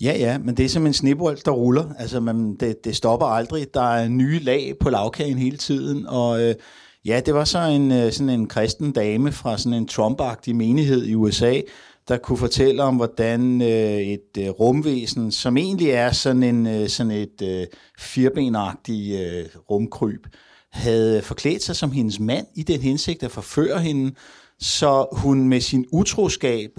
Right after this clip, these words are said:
altså vendte vor herre ryggen. Øh, for, det, ja, hvorfor? Altså, for helvede, altså. Øh, det, det var, det var, det var det her rumvæsens, øh, ambition, ikke?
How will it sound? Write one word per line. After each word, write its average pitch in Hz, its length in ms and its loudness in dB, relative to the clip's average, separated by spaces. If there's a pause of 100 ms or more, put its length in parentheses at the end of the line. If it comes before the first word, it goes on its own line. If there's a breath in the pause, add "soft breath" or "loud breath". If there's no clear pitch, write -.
altså 123 320 -2
vendte 120 380 0
vor 110 120 0
herre 107 260 0
ryggen. 143 540 0 (600 soft breath)
Øh, 120 200 2
for, - 440 -10 (1300)
det, 123 320 -10
ja, 92 160 -4
hvorfor? 95 540 -6
Altså, 90 260 -10
for - 180 -10
helvede, 107 420 -4
altså. - 200 -10 (400 loud breath)
Øh, - 180 -2
det, 160 280 0
det 180 100 4
var, 160 360 4
det 165 180 -4
var, 151 220 4 (120)
det - 100 2
var 165 100 2
det - 140 2
her 175 80 6
rumvæsens, 147 680 2
øh, 131 260 2
ambition, 135 560 2
ikke? 185 180 0